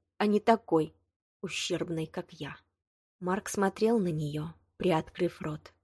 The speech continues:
«Твою же мать!» наконец сказал он искренне. «Боюсь, я недооценивал размер тараканов, которые живут у тебя в голове». «Сам ты таракан!» вспыхнула Рита. «Я про тебя думаю, идиот!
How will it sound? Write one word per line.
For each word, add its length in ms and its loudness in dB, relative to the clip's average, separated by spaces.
«Твою 520 0
же 220 -4
мать!» 540 -8
наконец 580 -2
сказал 640 0
он 200 -6
искренне. 640 -10
«Боюсь, 560 2
я 100 6
недооценивал 960 4
размер 440 2
тараканов, 760 -2
которые 440 6
живут 380 4
у 60 0
тебя 340 2
в 60 -8
голове». 580 6
«Сам 300 2
ты 100 4
таракан!» 720 4
вспыхнула 720 2
Рита. 340 -2
«Я 160 4
про 160 2
тебя 400 6
думаю, 580 0
идиот! 640 4